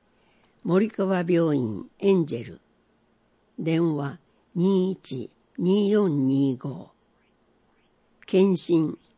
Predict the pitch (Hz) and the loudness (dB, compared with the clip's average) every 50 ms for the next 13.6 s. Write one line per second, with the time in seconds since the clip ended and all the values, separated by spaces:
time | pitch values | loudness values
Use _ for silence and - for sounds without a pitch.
0 | _ _ - 180 170 185 196 196 185 180 175 - - 180 - - - 170 175 175 | _ _ -4 -2 0 2 2 2 2 0 0 -2 -6 -8 -6 -4 -2 -2 -2 -2
1 | 165 - - 156 156 156 147 147 139 135 - - - 98 82 - _ _ _ _ | -4 -4 -4 -2 0 0 0 0 -4 -6 -8 -8 -10 -10 -10 -10 _ _ _ _
2 | _ _ _ _ _ _ _ _ _ _ _ _ _ _ - - 147 160 165 170 | _ _ _ _ _ _ _ _ _ _ _ _ _ _ -10 -4 -2 0 0 0
3 | 165 151 143 143 135 135 - 220 _ _ _ _ _ _ _ - - 160 170 185 | 0 -2 -2 -4 -6 -8 -10 -14 _ _ _ _ _ _ _ -8 -2 0 2 4
4 | 185 180 180 175 180 175 170 - - - 135 107 92 - _ _ _ _ - - | 4 4 2 2 0 -2 -4 -6 -12 -10 -10 -10 -10 -14 _ _ _ _ -10 -10
5 | 160 147 - 208 202 180 - 196 190 180 151 123 135 143 139 131 127 123 117 123 | -8 -4 -4 -4 -4 0 0 2 2 2 0 -2 -4 -4 -4 -2 -2 -2 -4 -4
6 | 107 - - - - - - _ _ _ _ _ _ _ _ _ _ _ _ _ | -6 -8 -12 -14 -14 -14 -14 _ _ _ _ _ _ _ _ _ _ _ _ _
7 | _ _ _ _ _ _ _ _ _ _ _ _ _ _ - 190 175 202 214 226 | _ _ _ _ _ _ _ _ _ _ _ _ _ _ -4 0 2 2 4 4
8 | 220 214 208 202 202 180 180 190 180 - - 180 170 156 135 127 156 131 98 85 | 4 4 4 4 2 0 -2 -4 -6 -4 -2 -2 0 0 -2 -4 -6 -8 -10 -10
9 | - - - _ _ _ _ _ _ _ _ _ - 175 156 - 180 185 180 208 | -12 -14 -16 _ _ _ _ _ _ _ _ _ -8 -6 -6 -2 -2 -2 -2 -2
10 | 190 180 - 175 175 - - - 165 170 165 160 151 156 - - - - - - | -6 -6 -4 -6 -6 -4 0 2 4 4 4 4 0 -2 -4 -8 -14 -14 -16 -16
11 | 101 - _ _ _ _ _ _ _ _ _ _ _ _ _ _ _ _ - - | -16 -16 _ _ _ _ _ _ _ _ _ _ _ _ _ _ _ _ -10 -4
12 | 139 165 165 156 156 151 143 135 123 120 - - _ _ _ _ _ - 175 180 | 0 0 2 2 0 0 -2 -4 -6 -8 -14 -18 _ _ _ _ _ -4 0 0
13 | 196 202 190 190 185 185 175 147 120 - - | 2 2 2 2 2 2 2 0 -2 -4 -8